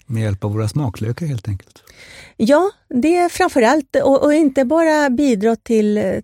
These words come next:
Speaker 2: till intäkter på landsbygden, utan jag ser det som en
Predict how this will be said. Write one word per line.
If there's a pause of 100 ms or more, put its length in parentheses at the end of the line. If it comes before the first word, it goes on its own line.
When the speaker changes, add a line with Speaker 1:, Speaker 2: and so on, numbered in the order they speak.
Speaker 2:
till
intäkter
på
landsbygden,
utan (760)
jag
ser
det
som
en